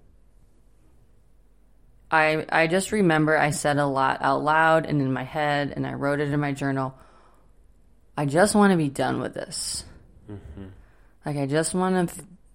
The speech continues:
Speaker 1: be back to normal and everything to be normal.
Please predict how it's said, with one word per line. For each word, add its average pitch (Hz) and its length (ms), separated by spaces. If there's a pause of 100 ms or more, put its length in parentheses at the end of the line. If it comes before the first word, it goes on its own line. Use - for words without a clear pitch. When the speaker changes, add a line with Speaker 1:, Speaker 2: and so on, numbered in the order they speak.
(180)
Speaker 1:
be 147 680
back 143 540
to 180 120
normal 151 840
and 131 400
everything 175 520
to 175 60
be 170 140
normal. 147 680